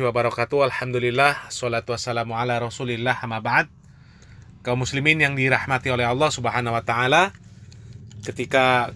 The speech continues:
kami membantah video Ustadz Suparman yang mengatakan bahwa masyarakat masjid ini dicemaskan dengan adanya penyusup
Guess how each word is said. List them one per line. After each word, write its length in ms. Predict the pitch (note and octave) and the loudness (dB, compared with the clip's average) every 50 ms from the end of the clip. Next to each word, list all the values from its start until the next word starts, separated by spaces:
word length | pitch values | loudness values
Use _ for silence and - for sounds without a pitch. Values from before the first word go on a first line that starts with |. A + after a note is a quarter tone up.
| - | 0
kami 160 | B2+ B2 B2+ | 0 0 2
membantah 800 | C3 C3 C3 B2+ B2 B2 C3+ C#3 D3 D3+ - - D#3 C3+ B2 - | 0 -2 -2 -2 2 4 4 4 4 2 2 2 2 2 0 -4
video 320 | - C3+ B2+ A#2 B2 B2 C3 | -6 -6 -4 0 0 0 0
Ustadz 400 | C3 B2+ - - B2 A#2 - B2 | -2 -4 -4 -2 -4 -2 -4 -6
Suparman 560 | A#2 - A2+ A2+ A#2+ A#2+ B2+ A#2+ B2+ D3+ E3 - - - - - - - - - - - - - - - - - - - - - | -4 0 0 0 0 0 0 -2 -2 -4 -8 -16 -20 -20 -20 -20 -20 -20 -20 -20 -20 -20 -20 -20 -20 -20 -20 -20 -20 -18 -6 -2
yang 160 | C3 B2 A#2+ | 0 0 0
mengatakan 640 | B2 B2 A#2 A#2+ A#2 A#2 - C3 A#2+ - C3 B2+ B2 | 0 0 0 0 0 2 2 2 2 4 2 2 2
bahwa 720 | A#2+ A#2 A2+ A#2 A#2+ A#2+ A#2+ A2+ A2 G#2+ G#2 G2+ G2 F#2+ - - - - _ - - | 2 2 2 4 4 6 6 6 4 4 2 0 -4 -10 -16 -20 -20 -20 _ -10 -4
masyarakat 640 | - B2 A#2+ - C#3+ B2+ B2+ - - B2+ - - | -2 0 0 0 0 0 0 0 0 -2 -4 -2
masjid 480 | C3+ C3+ B2+ A#2 - - - - C#3+ C3+ - - | 0 0 0 0 -2 -6 -6 -4 -4 -4 -4 -6
ini 240 | C3+ C3 C#3+ C#3+ | -6 -4 -4 -4
dicemaskan 880 | B2+ B2+ - - B2 B2 C3+ C#3+ D3+ - - - D#3 C3+ A#2 G#2+ - - - - - - - - - - - - - - - | -4 -6 -6 -4 -2 2 2 2 2 2 2 2 2 2 2 -2 -8 -14 -18 -20 -20 -20 -20 -20 -20 -20 -20 -20 -20 -10 -6
dengan 320 | B2 B2+ A#2+ A#2+ A#2+ A#2+ | -4 -2 -2 -2 -2 -2
adanya 640 | A2+ A#2 A2 G#2+ B2 B2+ C#3 D3 D3 D3 D3 C#3+ - | -2 -4 -2 2 2 2 4 4 4 4 2 2 -2
penyusup 560 | - B2+ A#2+ B2 A#2+ A2 - - F#3 D#3 - | -6 -4 -4 -4 -4 -2 -2 -2 -2 -2 -4